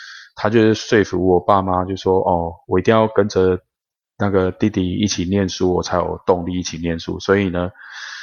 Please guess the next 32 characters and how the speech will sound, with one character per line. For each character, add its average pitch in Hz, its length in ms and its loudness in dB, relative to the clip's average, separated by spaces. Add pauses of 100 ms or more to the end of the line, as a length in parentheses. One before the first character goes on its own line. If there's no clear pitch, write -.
(160)
他 110 240 2
就 104 460 6
跑 87 220 0
到 101 240 4
我 92 300 -2
那 104 140 0
时 101 100 -4
候 95 300 2
读 90 240 0
书 95 200 0
地 98 120 2
方 92 180 0
的 87 100 0
住 92 280 -6
处， 87 300 -4
反 82 100 -2
正 92 100 -6
就 107 80 -2
跟 104 160 2
我 87 180 -2
住 98 200 -4
下 92 200 0
来， 87 180 -4
然 85 140 -2
后 92 340 0 (580)
白 90 180 2
天 98 240 0
他 98 160 2
自 98 140 -6
己 85 280 -6
就 92 120 -2
是 90 480 0